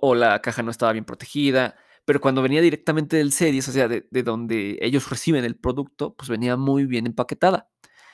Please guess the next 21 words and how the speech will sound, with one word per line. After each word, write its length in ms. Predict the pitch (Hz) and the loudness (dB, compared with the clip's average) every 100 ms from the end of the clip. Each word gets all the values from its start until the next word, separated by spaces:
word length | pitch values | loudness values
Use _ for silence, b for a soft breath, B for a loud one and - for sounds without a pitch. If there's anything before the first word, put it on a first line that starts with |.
| b - | b -16
Entonces, 720 | - 123 120 123 120 - - _ _ _ - | -4 0 0 2 0 0 -8 _ _ _ 0
esa 180 | 147 175 | 4 6
es 60 | |
mi 60 | 143 | 4
recomendación. 720 | 117 113 107 98 143 190 - | 4 2 2 2 -2 -4 -6
Yo 480 | 131 120 120 120 120 | -6 0 4 4 4
les 140 | 113 113 | 2 -2
diría 220 | 113 110 | -4 -4
que 100 | - | -6
si 80 | 123 | -4
van 120 | 113 | -4
a 40 | |
comprar 300 | 117 - 113 | -4 -6 -4
Funkos 600 | - 127 - 120 120 - b b b b - | -4 -6 -4 -4 -4 -8 b b b b -8
o 220 | 123 113 | -2 0
alguna 300 | 110 120 113 | 0 -2 -2
cosa 480 | - 117 117 113 - - | -2 -2 -2 -4 -6 -12
en, 420 | - - - _ _ _ _ _ - | -16 -16 -18 _ _ _ _ _ -12
en 220 | 170 - | -10 -2
Best 180 | 127 123 | 0 4
Buy, 220 | 123 | 2